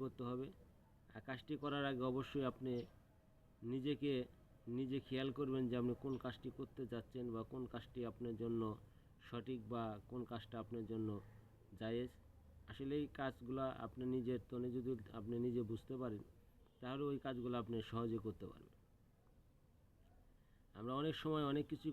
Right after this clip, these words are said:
করে থাকি নিজের শরীরের শক্তির বলে,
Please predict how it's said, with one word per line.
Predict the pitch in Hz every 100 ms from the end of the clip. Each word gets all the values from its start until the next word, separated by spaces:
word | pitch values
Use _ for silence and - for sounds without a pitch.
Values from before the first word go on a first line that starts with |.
| 147
করে | 156 135
থাকি | 120 127 123 - - - - - - - - 120
নিজের | 131 123 143 135 - - -
শরীরের | - 143 143 139 -
শক্তির | 143 - 143 131
বলে, | 117